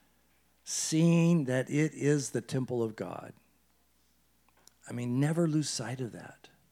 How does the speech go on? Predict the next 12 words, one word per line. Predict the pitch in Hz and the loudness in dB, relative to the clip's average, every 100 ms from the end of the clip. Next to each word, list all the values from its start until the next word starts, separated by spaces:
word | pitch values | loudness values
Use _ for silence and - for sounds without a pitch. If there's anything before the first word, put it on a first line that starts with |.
| _ _ _ - | _ _ _ -2
You | 131 156 170 - | 6 8 8 4
are | 113 113 | -6 -6
the | - | -8
temple | - - 135 139 139 - 151 151 _ | -8 -2 0 0 0 -2 -2 -4 _
of | - 98 - | -20 -18 -18
God. | - 101 117 - - 107 117 - _ _ _ _ _ _ - - - | -14 -12 -12 -14 -16 -18 -18 -20 _ _ _ _ _ _ -20 -10 4
There's | 139 131 | 4 6
nothing | 165 190 - 208 208 208 196 - - - | 6 6 4 4 6 4 2 -10 -20 -8
so | - 185 160 | 2 8 10
worthy | 151 165 180 185 196 160 | 10 8 8 8 6 6
of | 151 131 | 4 6
reverence | 151 160 135 117 127 143 - - - | 4 4 2 0 0 -6 -8 -8 -10